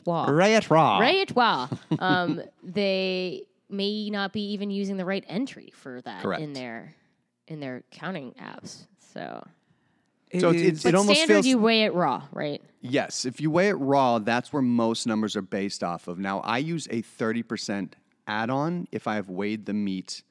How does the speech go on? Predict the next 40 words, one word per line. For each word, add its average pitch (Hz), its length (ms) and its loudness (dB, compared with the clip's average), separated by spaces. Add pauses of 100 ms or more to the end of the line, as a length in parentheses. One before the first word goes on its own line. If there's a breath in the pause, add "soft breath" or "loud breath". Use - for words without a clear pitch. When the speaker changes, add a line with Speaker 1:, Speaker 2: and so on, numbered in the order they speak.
(560)
Speaker 2:
um, 90 360 -8
after 92 240 -6
it's - 160 -10
cooked. - 460 -14 (120 loud breath)
Speaker 1:
Okay. 180 220 -10
Speaker 2:
And 123 260 -2
so 117 220 -4
the 123 180 -2 (100)
easy 156 200 2
way 139 160 4
to 123 80 4
do 165 240 2
that 107 260 2
is 104 200 -4
if 101 140 -6
you 104 120 -2
weigh 110 300 -2
it - 180 -6
cooked, - 480 -4 (100)
you 101 100 -6
take 101 280 -4
half 107 260 -2
of 151 60 -4
that 135 160 -2
weight 117 240 -2 (340)
and 98 160 -10
add 101 160 -6
it 101 80 -4
onto 95 240 -6
the 95 80 -8
whole 85 240 -4
weight. 71 300 -8
So - 160 -10
that's 98 180 -6
a 123 60 -6
way 110 100 -2
of 98 160 -8
adding 101 320 -4
the 95 80 -6
third. 85 520 -6